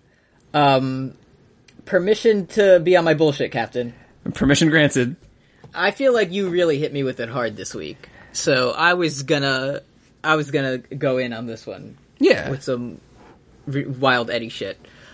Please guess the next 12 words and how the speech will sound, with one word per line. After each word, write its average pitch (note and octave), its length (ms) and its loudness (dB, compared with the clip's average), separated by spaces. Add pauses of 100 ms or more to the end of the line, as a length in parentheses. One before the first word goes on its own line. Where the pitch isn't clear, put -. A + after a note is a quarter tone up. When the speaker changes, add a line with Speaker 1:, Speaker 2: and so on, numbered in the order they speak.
(140)
Speaker 1:
Uh, C#3 280 2
what E3 160 4
I E3+ 80 4
came F4+ 340 2
up C#3 220 -2
with C3 320 -2 (340)
is C3 480 2
there's D#3 340 4
this G#3 200 2
band B2+ 680 -2 (140)
that, B2 460 -2 (140)
uh, A#2+ 380 -2